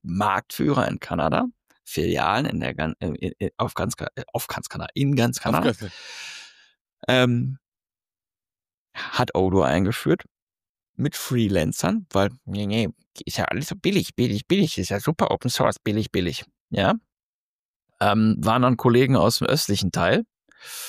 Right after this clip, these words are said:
Speaker 1: Und dann haben die immer mehr gemerkt, also irgendwie kann ja was nicht stimmen. Irgendwie kann hier was nicht stimmen. Es geht irgendwie abwärts mit unserem Accounting. Und dann
Speaker 2: Ja.
Speaker 1: sind sie ja doch, dann sind sie ja doch zu uns gekommen,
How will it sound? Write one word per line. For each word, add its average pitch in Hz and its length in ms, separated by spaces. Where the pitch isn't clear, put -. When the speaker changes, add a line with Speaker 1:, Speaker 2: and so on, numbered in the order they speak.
Speaker 1:
Und 113 1160
dann 107 240
haben 160 160
die - 100
immer 120 180
mehr 160 220
gemerkt, 95 640
also 104 200
irgendwie 196 420
kann 294 220
ja 311 100
was 302 200
nicht 185 100
stimmen. 392 440
Irgendwie 359 420
kann 294 300
hier 285 200
was 254 300
nicht 220 240
stimmen. - 280
Es 147 140
geht 196 180
irgendwie - 320
abwärts - 520
mit 104 180
unserem 107 300
Accounting. 113 1200
Und 113 100
dann 123 140
Speaker 2:
Ja. - 20
Speaker 1:
sind 196 120
sie 214 60
ja 202 80
doch, - 380
dann 117 160
sind 147 120
sie 185 60
ja 160 60
doch 170 140
zu - 160
uns - 240
gekommen, 143 300